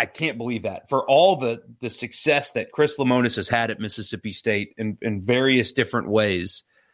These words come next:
the fact that that was his first win against Arkansas is, is mind-blowing. But they needed that game badly. Uh, they desperately needed that game. Goes into extras. Fristow was great, and they,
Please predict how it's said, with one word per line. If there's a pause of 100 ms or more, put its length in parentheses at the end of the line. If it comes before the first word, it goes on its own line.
(300)
the
fact
that
that
was
his
first
win
against
Arkansas
is,
is
mind-blowing. (360)
But
they
needed
that
game
badly. (180)
Uh,
they
desperately
needed
that
game.
Goes
into
extras.
Fristow
was
great,
and
they,